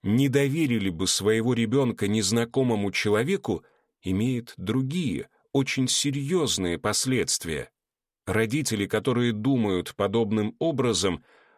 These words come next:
выгорают со временем всё больше и больше. Их нервная система становится всё слабее и неустойчивей, психика расшатывается,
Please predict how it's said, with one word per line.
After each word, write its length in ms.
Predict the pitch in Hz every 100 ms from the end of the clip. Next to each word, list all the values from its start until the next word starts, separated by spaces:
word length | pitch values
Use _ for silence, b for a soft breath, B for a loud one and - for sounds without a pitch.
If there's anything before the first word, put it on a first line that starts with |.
| b
выгорают 760 | 92 120 107 120 147 143 113
со 240 | - 120 107
временем 560 | 113 123 101 90 87
всё 340 | - - 110 104
больше 540 | 104 120 101 - 98
и 180 | - 104
больше. 640 | 101 92 76 65 - - _ _ _ _
Их 220 | 123 117 -
нервная 600 | 123 131 107 110 104 98
система 720 | - 110 - 165 147 80 - b b
становится 760 | - 120 117 135 120 - 117
всё 240 | - 131
слабее 680 | 120 - 113 113 127 135 117
и 180 | 117 117
неустойчивей, 1120 | 110 110 110 - - 107 87 - 82 71 65 - _ -
психика 640 | - - 147 131 113 113
расшатывается, 1160 | 107 110 - - 123 101 85 80 71 - - 69